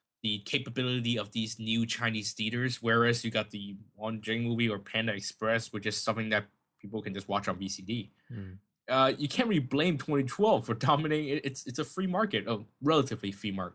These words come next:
Speaker 1: free market.
Speaker 2: Yeah, I'd be interesting to see if it's the same cut that we saw here, or if,
Speaker 1: Right.
Speaker 2: if it's, if it's somehow edited i-, in,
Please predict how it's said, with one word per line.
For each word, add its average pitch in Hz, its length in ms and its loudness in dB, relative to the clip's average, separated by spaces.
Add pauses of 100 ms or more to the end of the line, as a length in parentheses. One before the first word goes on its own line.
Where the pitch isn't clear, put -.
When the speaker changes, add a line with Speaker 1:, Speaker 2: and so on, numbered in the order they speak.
Speaker 1:
free 104 200 -4
market. 92 360 -4 (200)
Speaker 2:
Yeah, 104 300 -8
I'd 160 140 0
be 185 100 0
interesting 196 480 0
to 127 80 0
see 139 380 -2
if 117 180 -2
it's - 300 -8
the 113 80 -6
same 113 340 -2
cut 117 320 -4 (140)
that 120 120 -6
we 104 140 -6
saw 104 320 -4
here, 98 460 -6 (800)
or 104 340 0
if, 101 40 0
Speaker 1:
Right. 101 280 4
Speaker 2:
if 117 180 -8
it's, - 320 -10
if 123 180 -8
it's 101 160 -10
somehow 101 360 -2 (100)
edited 95 640 -4 (480)
i-, - 20 -8
in, 95 500 -6